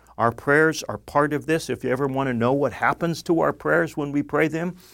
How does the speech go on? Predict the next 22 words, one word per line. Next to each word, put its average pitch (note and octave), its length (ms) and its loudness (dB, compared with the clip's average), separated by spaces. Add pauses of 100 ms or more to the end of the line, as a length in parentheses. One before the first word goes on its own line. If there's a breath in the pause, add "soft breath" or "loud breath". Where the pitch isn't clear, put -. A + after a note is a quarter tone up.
(200 loud breath)
here's C#3+ 260 0
what C#3+ 160 2
happens C#3+ 460 -2
to B2+ 140 -8
them. G#2+ 200 -8
They B2 160 4
are A#2 120 4
gathered C#3 520 2
up, C#3 240 0 (240 loud breath)
they B2+ 160 4
are B2 140 6
taken C#3 420 -2
seriously, D#3 840 2 (220 loud breath)
they C#3 200 6
are B2+ 160 6
heard E3+ 560 2
in C3+ 200 -2
the B2 120 -2
heavens, C3 720 0 (260 loud breath)
and C3+ 200 -2
they B2+ 140 4
are A#2+ 220 4